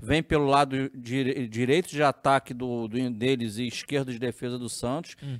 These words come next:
Speaker 1: que ele, ele, ele acha que ele é o único momento, se não me engano, que ele vence o Luan Pérez no jogo. Se eu posso, se eu tiver errado, me corrija.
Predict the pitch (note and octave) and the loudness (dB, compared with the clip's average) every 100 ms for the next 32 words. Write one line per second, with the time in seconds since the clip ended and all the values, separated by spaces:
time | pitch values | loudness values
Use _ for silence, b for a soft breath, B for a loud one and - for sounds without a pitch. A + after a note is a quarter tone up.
0 | - C#3+ C3+ - C3+ B2+ A2+ C3 A#2+ C3 | -6 -2 -2 -2 -2 -2 -2 0 0 0
1 | - C3+ B2 D#3 F3 E3+ C3 C#3 - - | -4 -2 0 0 -2 0 0 0 -4 -6
2 | C3 C3 A#2 C3 C#3 B2 G#2+ C3+ - A#2+ | -2 0 -2 -4 -4 -2 0 0 0 0
3 | B2 G#2+ A#2+ B2+ A2 G#2+ G2 C3+ B2 - | 0 2 2 2 2 0 2 0 0 -4
4 | A2+ - D3+ - B2 D3 C3+ D#3 F#3 C#3 | -4 0 0 0 0 4 4 4 0 0
5 | A#2 | 0